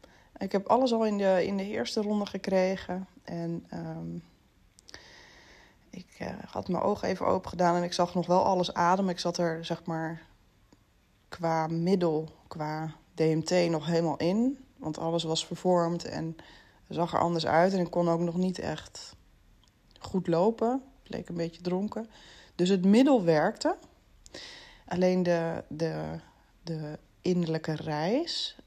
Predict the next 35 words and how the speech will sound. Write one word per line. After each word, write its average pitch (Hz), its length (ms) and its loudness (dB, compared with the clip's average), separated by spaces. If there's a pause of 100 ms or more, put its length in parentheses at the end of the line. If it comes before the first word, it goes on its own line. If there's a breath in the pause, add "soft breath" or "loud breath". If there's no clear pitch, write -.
eh, 196 460 -4
die 196 360 -2
ging 175 400 -4
niet 151 220 -4
meer. 170 340 -4 (760 loud breath)
Wat 180 160 -6
ik 185 100 -6
wel 226 300 6
elke 247 200 2
keer 226 120 0
zag 214 240 2
trouwens 196 400 0
op 190 60 -10
het - 80 -16
eind 190 240 -2
was 180 140 -2
een 180 60 -4
groene 208 380 -2
libelle. 165 540 -2 (1040)
En 165 260 -4
ik 147 180 -12
weet 175 580 2
dat 170 340 -4
een 170 160 -2
libelle 170 380 0
staat 170 280 -2
voor 175 100 -4
transformatie. 170 840 -4
Dus 180 100 -8
dat 180 140 -10
sloot 185 300 -2
heel 180 400 2
erg 175 280 -4
mooi 165 340 -2
aan, 165 440 -6